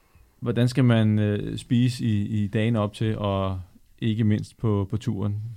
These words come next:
Og jeg ved, der er masser af forbehold for vind og vejr og temperaturer og, og så videre. Men, øh, kom med en, et, et par bud, et par gode tommelfingerregler.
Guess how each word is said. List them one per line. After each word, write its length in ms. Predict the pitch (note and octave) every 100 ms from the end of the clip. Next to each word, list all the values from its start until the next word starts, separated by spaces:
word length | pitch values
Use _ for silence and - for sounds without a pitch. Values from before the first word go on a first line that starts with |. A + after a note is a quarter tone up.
| -
Og 340 | - A2 G2+ G2+
jeg 100 | G#2+
ved, 60 |
der 60 | A2+
er 40 |
masser 220 | G#2+ G#2 G#2
af 40 |
forbehold 360 | A2+ G#2+ G#2+ G2+
for 80 |
vind 220 | G#2 G#2 G#2+
og 120 | G2+
vejr 180 | G#2 G#2
og 280 | G#2 G2+
temperaturer 540 | F#2+ G#2 G#2 A2+ G#2+ G#2+
og, 360 | - G#2+ G2 G2+
og 80 |
så 100 | G#2
videre. 240 | G#2 G2+ G#2+ - - - _ -
Men, 200 | A2+ G2+
øh, 320 | G2+ F#2+ F#2+ - _ _ _ _ - -
kom 140 | A2
med 100 | A2+
en, 120 | A2+
et, 280 | G#2+ G#2 G#2+ -
et 120 | A2+
par 100 | A2
bud, 260 | A2 A2+ A2
et 120 | A#2
par 80 | B2
gode 220 | G#2+ A2+
tommelfingerregler. 560 | - G#2+ G#2+ G#2+ G2+ G#2